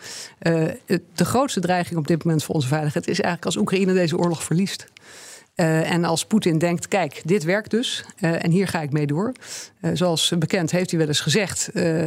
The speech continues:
dat, eh, niet alleen Georgië en Moldavië, maar ook bijvoorbeeld de Baltische Staten in zijn ogen, eh, gewoon, eh, bij Rusland horen. Nou, dan, dat zijn navo-lidstaten. Dus dat betekent dat artikel vijf, eh, wordt getriggerd. Eh, we weten dat Finland is toegetreden omdat ze zich echt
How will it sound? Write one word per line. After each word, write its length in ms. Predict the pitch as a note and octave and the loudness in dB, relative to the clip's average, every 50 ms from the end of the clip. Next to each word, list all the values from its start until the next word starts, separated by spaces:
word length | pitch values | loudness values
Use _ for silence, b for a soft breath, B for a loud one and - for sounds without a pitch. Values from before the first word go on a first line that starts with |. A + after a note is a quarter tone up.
| E3+ | 0
dat, 340 | E3+ F3 E3 D#3 - - - - | 0 0 0 0 -2 -2 -2 0
eh, 160 | E3+ D#3 D#3 | 0 0 2
niet 280 | D3+ E3+ E3+ E3 - D#3+ | 2 2 0 0 0 0
alleen 460 | D#3 D#3 D3+ D3 D3 D3 C#3+ D3+ C#3+ | 0 2 2 2 2 2 2 0 0
Georgië 420 | - D3 C#3+ C#3+ D#3 D#3+ C#3+ - D3+ | -2 -2 0 0 -2 -2 -2 -2 -2
en 40 | |
Moldavië, 480 | D3+ D3 D3 D3 D3 D3 D3+ D#3 - F3+ | -2 0 0 0 0 0 0 -2 -2 0
maar 160 | F3 F#3 - | 0 0 2
ook 80 | - G#3+ | 0 0
bijvoorbeeld 300 | - - D#3+ E3 D#3+ C3 | 0 0 0 0 0 0
de 60 | D#3 | 0
Baltische 360 | C#3 D#3+ D3+ D#3 - - - | 0 0 0 0 0 -2 -2
Staten 420 | - - A#3+ A3 G#3 E3+ - E3+ E3+ | -2 -2 -2 -2 -2 -2 -2 0 0
in 100 | D#3 C#3+ | 2 2
zijn 240 | C#3 D#3 D3 D#3 | 2 0 0 0
ogen, 320 | F3 D#3+ D#3 D3 - F#3+ B B B B B B B B B B | 0 -2 -2 -2 -4 -6 B B B B B B B B B B
eh, 260 | - - E3+ E3 D#3+ | -2 0 2 2 2
gewoon, 400 | - F3+ F3 E3+ E3 D#3+ E3 E3 | 2 2 2 2 2 2 2 2
eh, 100 | D#3+ D#3 | 2 2
bij 140 | D#3 D#3 D#3 | 2 0 0
Rusland 360 | D#3 F#3+ - - D#3+ C3+ C3 | 0 -2 -2 -2 -2 -2 -2
horen. 300 | - C#3+ C#3 D3 D3 D#3+ | 0 -2 0 0 0 0
Nou, 220 | F#3+ E3+ - - | 0 -2 -2 -2
dan, 280 | C#3 F3 F3+ F3+ F3+ - - _ _ | -2 -2 -2 -2 -6 -8 -12 _ _
dat 160 | - G#3 F3 | -4 -4 -2
zijn 160 | - - E3 | 0 0 0
navo-lidstaten. 840 | D#3+ F3 G#3 A3+ - D#3+ D#3 C#3+ C#3 - - E3 D#3 C#3+ - F#3+ G#3+ B B B B B B B B | 2 0 0 0 0 0 0 2 0 0 -2 -2 -4 -4 -6 -6 -8 B B B B B B B B
Dus 120 | - F3+ - | 0 0 0
dat 100 | F#3 E3 | 0 0
betekent 360 | - - F3 D#3 C#3 C3+ - | 0 0 0 0 0 -2 -2
dat 140 | - D#3 - | -4 -2 -2
artikel 300 | E3 - - D#3 - D3+ | -2 -2 -2 -4 -4 -2
vijf, 360 | - G3+ G3+ G3 F3 - - | 0 0 0 0 0 0 0
eh, 80 | - | 0
wordt 220 | D#3 C3+ C#3+ C#3 - | 2 2 2 0 0
getriggerd. 540 | - - - D#3+ C#3+ C3+ D3+ D#3 - - - | -4 -4 -2 -2 -2 -2 -4 -6 -8 -8 -8
Eh, 140 | - - F3+ E3+ D3 D3 D#3 | -4 -2 0 0 0 0 0
we 100 | D#3+ D3 | -2 -2
weten 260 | D#3 D#3+ D#3+ D#3 E3+ | 0 0 0 0 0
dat 120 | E3 E3 - | 0 0 0
Finland 360 | - - A#3 A3+ G#3+ G3 F3 | 2 4 4 4 2 2 0
is 120 | G3 - | -2 0
toegetreden 540 | - - G#3 - - - E3 D#3+ D3+ D3 D3 | 2 2 2 2 0 -2 -2 0 0 0 0
omdat 240 | C#3+ - D#3 D#3+ - | 0 0 0 0 -2
ze 100 | - - | -2 -2
zich 180 | D3+ D3+ D3 - | -2 -2 -2 -2
echt 460 | - - F#3+ F#3+ G3 - - - | -2 0 0 0 0 -2 -6 -8